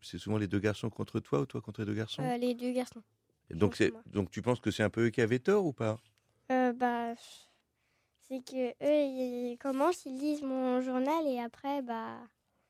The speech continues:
Speaker 1: Eh
Speaker 2: ils
Speaker 1: oui.
Speaker 2: se moquent de moi.
Speaker 1: T'as un journal intime ?
Speaker 2: Euh, oui.
Speaker 1: Est-ce qu'il y a un petit verrou, un petit cadenas ou pas ?
Speaker 2: Euh, oui, j'en ai
Speaker 1: Mais ils savent l'ouvrir quand même ?
Speaker 2: Euh, bah, non, enfin, c'est, je l'ai mis il y a pas longtemps parce qu'avant, il marchait pas,
Speaker 1: Et t'as
Speaker 2: le cadenas.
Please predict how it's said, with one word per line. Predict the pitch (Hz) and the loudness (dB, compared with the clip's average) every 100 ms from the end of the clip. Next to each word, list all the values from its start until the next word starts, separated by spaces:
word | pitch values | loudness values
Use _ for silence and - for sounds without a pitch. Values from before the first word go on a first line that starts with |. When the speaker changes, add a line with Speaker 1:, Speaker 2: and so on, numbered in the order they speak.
| _ - | _ -12
Speaker 1:
Eh | |
Speaker 2:
ils | 247 | -10
Speaker 1:
oui. | 233 | -6
Speaker 2:
se | 254 | -4
moquent | 247 | -2
de | 254 | 0
moi. | 254 262 247 - - | 0 0 -4 -14 0
Speaker 1:
T'as | 104 | 2
un | |
journal | 110 127 143 | 4 4 4
intime ? | 143 - 208 247 - | 2 0 0 -2 -2
Speaker 2:
Euh, | 262 | 0
oui. | 277 - - | 0 -2 -6
Speaker 1:
Est-ce | - | -2
qu'il | 160 | 2
y | |
a | 135 | 2
un | |
petit | - 123 | 0 4
verrou, | 131 120 123 | 4 6 2
un | |
petit | 104 110 | 0 -2
cadenas | 123 120 156 | 0 2 2
ou | 185 | 0
pas ? | 147 117 127 _ - 277 | -2 -2 -2 _ -6 0
Speaker 2:
Euh, | 269 269 | 4 4
oui, | 285 311 285 269 | 4 4 2 -2
j'en | 262 254 | -2 -2
ai | 247 240 240 240 240 240 - - 233 226 226 220 214 147 233 _ _ - | -4 -6 -10 -12 -12 -14 -16 -18 -16 -14 -14 -16 -16 -16 -18 _ _ -2
Speaker 1:
Mais | 101 | 0
ils | |
savent | - 127 | 2 2
l'ouvrir | 127 117 143 | 0 0 -4
quand | 139 | -2
même ? | 156 226 262 _ _ 269 | -4 -4 -8 _ _ -4
Speaker 2:
Euh, | 262 254 | -2 -2
bah, | 262 254 254 247 247 262 | -2 -2 -4 -6 -8 -4
non, | 330 370 311 | 0 2 0
enfin, | 277 254 240 240 - | -2 -6 -6 -10 -16
c'est, | - | -12
je | 254 | -4
l'ai | 262 | -2
mis | 285 285 | 0 0
il | |
y | |
a | 254 | -2
pas | 269 | -6
longtemps | 269 269 339 | -12 -8 -10
parce | 285 - | -10 -16
qu'avant, | 254 247 254 _ _ _ 269 262 302 | -14 -14 -18 _ _ _ -8 0 2
il | 285 | 2
marchait | 254 - 254 | -2 -8 -8
pas, | 269 277 _ _ | -6 -8 _ _
Speaker 1:
Et | - | -2
t'as | 220 | 0
Speaker 2:
le | 233 226 226 220 226 | 0 -4 -8 -14 -14
cadenas. | 220 226 | -14 -14